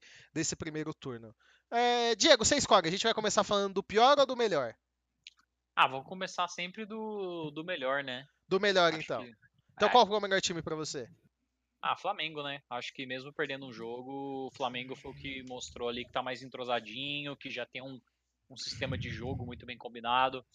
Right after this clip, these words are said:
Speaker 2: As peças de reposição funcionaram, né? Tanto o UP como também o Absolute, acho que cumpriram os papéis que eles precisavam cumprir. O Ranger também encaixou muito bem no time. Eu acho que, claro, não é o Flamengo que fez vinte e um no, naquele split, mas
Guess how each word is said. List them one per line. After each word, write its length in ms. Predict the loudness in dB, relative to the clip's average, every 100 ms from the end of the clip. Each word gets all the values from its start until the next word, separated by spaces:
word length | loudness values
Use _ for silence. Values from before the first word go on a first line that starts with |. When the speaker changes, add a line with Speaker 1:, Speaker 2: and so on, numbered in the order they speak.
| _ _ -4
Speaker 2:
As 180 | -4
peças 380 | 0 0 0 -4
de 60 | -6
reposição 580 | -6 -8 -8 -10 -10 -12
funcionaram, 720 | -14 -10 -6 0 0 0 -4
né? 120 | -8
Tanto 340 | -8 -12 -12
o 180 | -10 -10
UP 180 | -10 -12
como 280 | -10 -12 -10
também 500 | -10 -8 -8 -8 -10
o 640 | -12 -12 -12 -14 -14 -6
Absolute, 600 | -6 -4 -8 -8 -10 -10 -8
acho 180 | -8
que 200 | -8 -10
cumpriram 500 | -10 -12 -8 -8 -8
os 120 | -12 -4
papéis 600 | -2 -2 0 -2 -2 -8
que 140 | -10
eles 340 | -10 -12 -16 _ _ _ _
precisavam 540 | -14 -6 0 0 0
cumprir. 480 | -14 -18 -10 -6 -6
O 60 | 0
Ranger 420 | 0 0 -4 -8
também 280 | -10 -10 -6
encaixou 340 | -6 -6 -10
muito 200 | -14 -14
bem 140 | -14
no 100 | -14
time. 400 | -14 -14 -12 -12 -16 _ _ _ -2
Eu 100 | 6
acho 200 | 6 6
que, 80 | -2
claro, 400 | 4 6 6 4
não 160 | -2
é 80 | 2
o 80 | 0
Flamengo 680 | 0 -2 -2 -6 -8 -10 -12
que 140 | -14
fez 340 | -6 -6 -6
vinte 340 | -10 -12 -10 -10
e 40 |
um 240 | -10 -14 -14
no, 380 | -14 -14 -16 -10
naquele 320 | -8 -8 -10
split, 540 | -10 -10 -8 -8 -8
mas 840 | -4 -2 0 -2 -6 -10 -12 -16